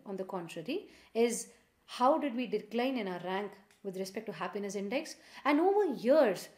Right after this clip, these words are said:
how the suicide rates in the country have been tripled in the past forty years.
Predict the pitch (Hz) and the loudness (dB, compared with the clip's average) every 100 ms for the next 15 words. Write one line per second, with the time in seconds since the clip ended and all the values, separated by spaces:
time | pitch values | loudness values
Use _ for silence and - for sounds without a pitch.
0 | _ - - 285 403 294 233 - 294 - | _ -16 -4 4 6 4 0 -2 -2 0
1 | 311 208 196 269 196 196 185 226 262 294 | -2 0 0 0 0 -4 -4 -2 -2 -2
2 | 202 214 320 - - - 247 214 302 277 | -4 -6 -6 -12 -20 -6 -2 0 0 0
3 | - 320 320 233 - - _ _ _ _ | -4 -2 2 2 0 -8 _ _ _ _
4 | _ 214 202 190 226 247 277 - - _ | _ -8 -6 -4 -2 -4 -6 -12 -18 _
5 | _ - 185 - 208 196 180 165 185 - | _ -12 -12 -10 -14 -14 -14 -12 -12 -14
6 | - | -16